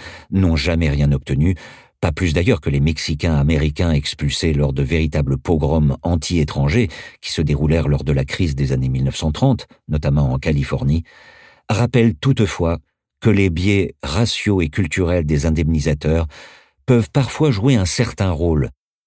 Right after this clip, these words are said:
tout autant d'ailleurs que les ressources juridiques, financières et politiques des indemnisés et de leur soutien.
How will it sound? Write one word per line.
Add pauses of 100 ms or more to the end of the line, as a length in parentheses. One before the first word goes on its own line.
tout
autant
d'ailleurs
que
les
ressources
juridiques, (160)
financières
et
politiques
des
indemnisés (280)
et
de
leur
soutien.